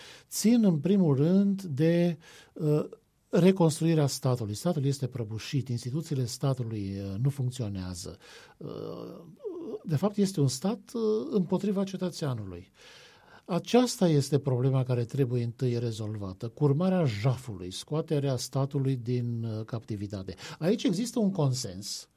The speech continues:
între diferite grupări din Republica Moldova, grupări politice, grupări, uh, etnice, lingvistice. Există un consens în acest, uh, în, în această privință. Scoaterea statului din captivitatea oligarhică. Dar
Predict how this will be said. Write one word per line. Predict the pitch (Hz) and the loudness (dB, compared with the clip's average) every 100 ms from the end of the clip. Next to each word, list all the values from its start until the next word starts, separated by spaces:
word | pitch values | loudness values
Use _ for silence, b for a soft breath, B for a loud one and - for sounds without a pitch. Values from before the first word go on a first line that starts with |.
| b b b | b b b
între | 190 160 165 | -2 0 2
diferite | 156 160 175 220 208 180 | 2 2 4 2 2 2
grupări | 143 147 139 160 156 | 4 2 4 6 6
din | 135 135 | 6 2
Republica | 131 139 139 131 | 0 0 -2 0
Moldova, | 123 123 117 120 117 107 107 | -2 -4 -4 -4 -4 -4 -4
grupări | 147 190 196 190 | -4 0 2 2
politice, | 190 139 135 143 135 | 4 2 2 -2 -2
grupări, | 131 131 131 139 135 | -2 -2 -4 -6 -6
uh, | 127 117 117 - B B | -6 -10 -10 -14 B B
etnice, | 147 151 139 131 139 | 0 0 -2 -2 -2
lingvistice. | 123 123 113 131 127 - 117 - B B | 0 -2 0 -2 -2 -8 -10 -10 B B
Există | - 175 196 269 | -6 -6 -6 -4
un | 240 | -2
consens | 196 175 147 196 175 | 0 -2 2 2 2
în | 139 131 | 2 -2
acest, | 127 143 139 139 - - | -2 0 0 0 -10 -6
uh, | 135 127 123 123 139 139 | -2 -2 -2 -4 -4 -4
în, | 156 151 | -2 -4
în | - | -2
această | 147 135 143 135 | -2 0 -4 -4
privință. | 123 117 110 98 95 - B B | -6 -6 -6 -8 -10 -12 B B
Scoaterea | - - 147 196 220 208 | -14 -6 -4 0 0 0
statului | 208 113 127 165 180 | 0 -4 -2 -2 0
din | 143 170 | 0 -2
captivitatea | 156 151 139 127 127 143 143 139 131 - | -4 -4 -4 -4 -4 -4 -2 -4 -4 -4
oligarhică. | 131 120 107 98 - - - - B B B B | -6 -6 -6 -10 -12 -16 -16 -18 B B B B
Dar | - 139 131 | -2 -2 -2